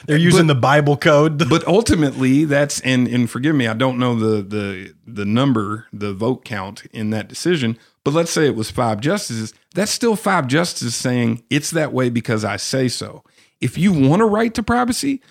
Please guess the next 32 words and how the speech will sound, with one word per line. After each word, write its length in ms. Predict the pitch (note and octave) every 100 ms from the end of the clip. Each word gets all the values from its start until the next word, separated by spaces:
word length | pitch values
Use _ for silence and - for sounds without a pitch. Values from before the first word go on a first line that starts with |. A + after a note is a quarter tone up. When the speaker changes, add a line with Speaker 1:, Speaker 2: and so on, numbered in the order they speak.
| _ _
Speaker 2:
the 120 | A#2
right 300 | A2 C#3 G3+
way 140 | E3+ F3
to 80 | C#3+
do 240 | D3 A3
it 100 | F#3
is 160 | B2+ A#2
to 140 | - C#3
legislate 640 | C3+ G#3 G3 - G2 E2+
it 160 | - - - -
Speaker 1:
Mm. 160 | A2 A2+
Speaker 2:
or 300 | C#3+ C#3 C3+
to 200 | - D3+
pass 380 | C#3+ D3 E3+
an 80 | D3+
amendment 600 | B2+ A#2+ F3 A#3 A2 - - _ _
that 180 | - A#2+
says, 420 | - E3 D3+ B2
"We, 200 | G#2+ C#3+
the 120 | C#3+ C#3
American 420 | B2+ C3 B2+ A2+
people, 280 | D#3+ F3+ C3
have 140 | A#2
a 20 |
right 220 | A#2 B2 A2+
to 60 |
privacy." 400 | - F#3 D3+ G#2+
If 120 | A2 -
we 180 | B3+
had 140 | C4+ B3
an 120 | G#3+
amendment 520 | D#3+ D#3 E3 A#2 -